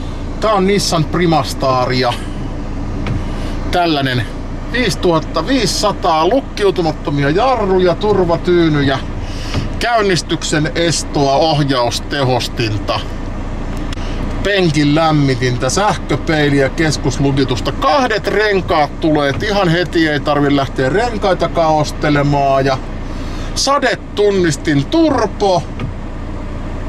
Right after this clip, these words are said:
Tällä on ajettu kaksisataaviisikymmentäneljätuhatta tällä kyseisellä autolla. Vuosimalli kaksituhatta kuutonen. Ollaan jo mukavasti kaksituhattaluvun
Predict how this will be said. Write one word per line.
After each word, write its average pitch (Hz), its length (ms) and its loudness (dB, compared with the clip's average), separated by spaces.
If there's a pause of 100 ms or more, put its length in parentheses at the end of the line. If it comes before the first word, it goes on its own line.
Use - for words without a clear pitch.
(920)
Tällä 202 260 4
on 156 100 4
ajettu 214 600 0 (100)
kaksisataaviisikymmentäneljätuhatta 185 3500 0
tällä 170 320 4
kyseisellä 156 680 2
autolla. 147 680 2 (580)
Vuosimalli 151 760 4
kaksituhatta - 760 -2
kuutonen. 185 960 2 (300)
Ollaan 143 480 4
jo 139 160 2 (100)
mukavasti 139 560 0
kaksituhattaluvun 123 1040 0